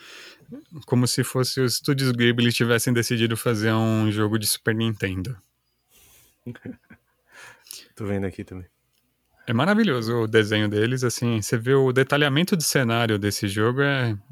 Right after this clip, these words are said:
Speaker 1: é uma coisa impressionante. Eu gosto muito de cenário em, em
Speaker 2: Nossa,
Speaker 1: pixel
Speaker 2: parece
Speaker 1: art.
Speaker 2: aquele, tipo, R P G de antigamente, né?
Speaker 1: Isso, um R P G, por exemplo, do Super Nintendo, que eu recomendo as pessoas jogarem,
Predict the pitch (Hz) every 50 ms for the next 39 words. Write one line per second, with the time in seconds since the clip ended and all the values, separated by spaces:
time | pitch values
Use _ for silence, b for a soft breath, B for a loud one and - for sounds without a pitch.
0 | 160 208 190 151 139 127 123 123 120 - - 123 123 123 127 135 135 131 - 143
1 | 135 - - 151 139 120 117 - 135 131 147 147 - - 156 156 156 - 165 156
2 | 151 147 - - 170 151 135 123 120 117 113 107 104 107 113 _ - 113 101 101
3 | 104 101 101 101 101 - _ _ _ b b b b b b b b b b b
4 | b b b b b b b - 117 107 101 104 101 - 139 107 - - - 131
5 | 135 117 95 95 151 139 - 147 147 147 147 143 139 127 - - 123 - - 131
6 | 127 127 127 120 131 - - 135 117 98 - - 107 104 110 113 117 117 113 113
7 | 110 110 107 104 95 113 107 - - 120 120 110 107 113 113 - - - 156 180
8 | 202 208 202 190 175 143 117 - - - 110 104 107 120 - - 143 127 127 135
9 | 139 139 139 139 139 135 135 131 123 123 - - - 170 180 175 190 - 220 180
10 | 180 190 180 165 151 135 135 131 123 - 135 113 110 113 110 110 107 107 104 -
11 | - - - 110 110 113 107 107 101 - 107 104 101 101 98 - - 110 101 107
12 | - - 110 107 104 104 104 104 101 98 95 95 107 117 110 - - 113 - -
13 | 113 110 101 101 104 101 98 113 123 147 165 165 151 135